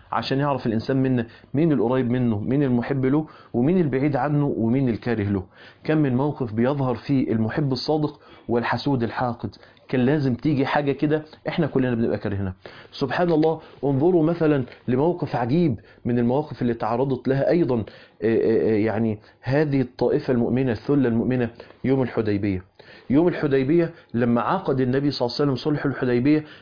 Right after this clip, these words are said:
الصحابة استنكروا ده، وكان يعني كما يروي الراوي، فالصحابة لما علموا بهذه الشروط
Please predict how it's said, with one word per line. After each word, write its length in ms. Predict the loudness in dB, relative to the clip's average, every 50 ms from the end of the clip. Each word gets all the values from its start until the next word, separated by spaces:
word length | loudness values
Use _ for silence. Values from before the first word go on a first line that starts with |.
| -8 -6
الصحابة 400 | -6 -4 -4 -4 -2 -2 -2 -2
استنكروا 580 | -2 -2 -2 -2 -2 0 0 0 0 0 2 2
ده، 180 | 0 -2 -4 -6 -14 -20 -20 _ _ -2
وكان 420 | 0 0 2 2 2 2 4 2
يعني 460 | 2 2 2 0 0 0 0 0 -2 -4 -10 -20 _ -2
كما 240 | 0 0 2 2
يروي 260 | 2 2 2 2 2 2
الراوي، 380 | 2 2 2 2 2 2 0 -2 -6 -18 _ _
فالصحابة 760 | -2 0 0 0 2 2 2 0 0 -2 -2 -2 0 2 2
لما 240 | 2 2 2 0 0
علموا 360 | 0 0 0 2 2 2 2
بهذه 340 | 2 2 2 2 2 0 0
الشروط 440 | -2 -2 0 2 2 2 0 -2